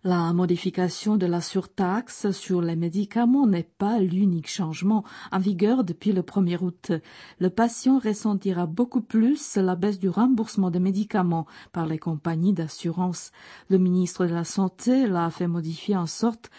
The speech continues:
que les compagnies payent deux milliards de couronnes de moins. Le président de l'Union des patients, Luboš Olejar, le qualifie de trahison. Ces deux milliards tomberont dans les filets des assurances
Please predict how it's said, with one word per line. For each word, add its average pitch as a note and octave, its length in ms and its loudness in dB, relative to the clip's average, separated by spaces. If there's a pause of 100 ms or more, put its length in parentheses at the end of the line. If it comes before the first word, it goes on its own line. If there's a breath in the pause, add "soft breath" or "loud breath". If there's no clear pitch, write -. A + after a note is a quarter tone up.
(160 loud breath)
que - 80 -2
les F3 140 2
compagnies G3+ 580 2
payent F#3 400 -2
deux F3+ 280 0
milliards A#3+ 420 4
de D#3+ 100 -4
couronnes E3 380 -4
de E3+ 80 2
moins. F3+ 480 4 (500 loud breath)
Le E3+ 140 2
président E3+ 560 -2
de E3+ 60 -2
l'Union D#3 240 -4
des D#3+ 120 -4
patients, G3 480 0
Luboš D3+ 480 -4
Olejar, F3+ 540 0
le F3 240 2
qualifie A3 560 0
de A3 100 4
trahison. F#3+ 640 0 (320 loud breath)
Ces - 160 -8
deux D3+ 140 -4
milliards D#3 420 -2
tomberont D#3+ 480 -2
dans E3 160 -2
les E3 140 -2
filets E3 320 -4
des D#3+ 200 -2
assurances A3 680 0